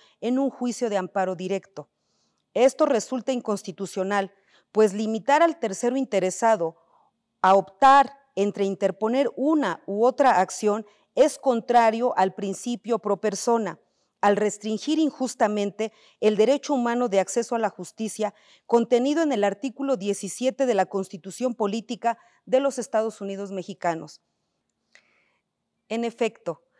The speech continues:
limitar el accionar del gobernado, obligándolo a actuar en una u otra forma, obstaculiza su acceso a la justicia,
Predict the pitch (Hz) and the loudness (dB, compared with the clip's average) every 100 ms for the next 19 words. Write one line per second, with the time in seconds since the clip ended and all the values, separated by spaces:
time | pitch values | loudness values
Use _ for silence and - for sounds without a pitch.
0 | _ _ - 190 226 226 269 285 302 254 | _ _ -10 -4 -4 0 2 4 4 2
1 | - 208 208 220 240 208 185 190 202 202 | 0 -4 -4 -2 -2 -2 -2 -2 -2 -2
2 | 190 220 _ _ - 196 208 208 240 262 | -4 -8 _ _ -6 -4 -2 -2 0 0
3 | 269 269 277 - 196 196 - 233 233 247 | 2 2 2 2 0 0 -2 2 2 0
4 | - _ _ _ _ 214 233 269 277 302 | -6 _ _ _ _ -4 -2 0 0 -2
5 | 294 - 220 233 233 226 - 208 202 226 | -4 -8 -2 -2 0 -4 0 0 0 -4
6 | 233 _ _ _ 202 208 - 220 - 226 | -8 _ _ _ -4 -4 -2 -2 -2 -4
7 | 233 269 285 - 208 - 233 220 226 202 | -4 -2 -2 -2 -2 -2 -6 -4 -2 -2
8 | - 185 - 226 - 220 220 | -6 -14 -10 -8 -6 -6 -8